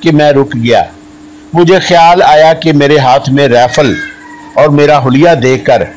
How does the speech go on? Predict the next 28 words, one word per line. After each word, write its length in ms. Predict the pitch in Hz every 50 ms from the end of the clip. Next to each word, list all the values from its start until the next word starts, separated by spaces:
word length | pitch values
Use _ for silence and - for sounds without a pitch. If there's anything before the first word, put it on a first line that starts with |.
| - - - - - - - 123
وہ 100 | 160 165
روٹی 320 | 156 151 151 - 165 165
میرے 260 | 151 147 135 135 131
حوالے 420 | 123 123 113 120 120 123 131 139 135
کر 220 | - 131 117 107
دیں 220 | 101 110 101 98
گے 120 | 95 98 87 - - - - - - - - -
اور 180 | - - 151 151
دل 260 | 131 113 151 165 175
میں 160 | 165 170 165
کہیں 340 | 160 165 160 143 165 170 165
گے 200 | 156 151 127 98 - - - - - - -
کہ 120 | 175 170
"جا 260 | 147 131 160 156 160 160
کتے، 460 | 156 165 143 - - 143 135 117 - - - 131
یہ 200 | 139 160 180 175
لے 140 | 160 151
روٹی 340 | 131 123 120 107 - 135 135
اور 220 | 143 - 120 123 120
چلا 280 | - 120 104 101 92
جا۔" 180 | 92 87 92 78 - - - - - - - - - - - - - - - - - - - - - - -
ایک 300 | - 185 208 - - -
طرف 220 | 202 190 196 190
بھوک 360 | 156 135 156 165 175 156 147 -
تھی، 280 | 175 156 147 127 - - - -
دوسری 440 | 123 117 143 165 165 165 185 185
طرف 280 | - - 151 151 143 120
خودداری۔ 640 | - - 160 170 143 123 131 135 120 117 117 107